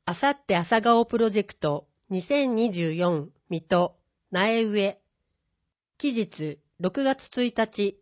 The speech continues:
土曜。小雨決行、後展示は六月二日日曜に順延。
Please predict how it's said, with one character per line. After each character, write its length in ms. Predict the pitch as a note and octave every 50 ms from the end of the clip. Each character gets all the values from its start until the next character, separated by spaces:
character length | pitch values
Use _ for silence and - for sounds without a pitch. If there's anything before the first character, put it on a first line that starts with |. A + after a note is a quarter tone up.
| _ -
土 140 | F#3+ F#3 G#3
曜。 400 | A3+ A3+ G3+ D#3+ C#3+ C3+ - _ _ _ _ _ _ _ _ _ _ _ _
小 120 | - G#3 G#3 - C4+
雨 180 | C4 C4 B3
決 260 | B3 - A3 G#3+ _ _ -
行、 360 | - G3 G3 F#3+ F#3 F#3 - _ _ _ -
後 220 | - C4 C#4 C#4+ C#4+
展 280 | - C#4+ C#4 C4+ A#3+
示 120 | F#3+ F#3 E3+
は 240 | E3 D#3+ D#3 - -
六 240 | D#3+ E3+ - B3 B3
月 280 | B3+ C4 - C4+ B3+
二 220 | - - - - -
日 180 | - G#3+ G#3+
日 340 | F3+ E3+ F3 E3+ - - C4
曜 200 | C4+ C4 B3+ G#3+
に 140 | F3+ D#3+ C#3
順 340 | C#3 D#3+ D#3+ E3+ E3+ E3+ E3
延。 260 | D#3 D#3 D3 D3+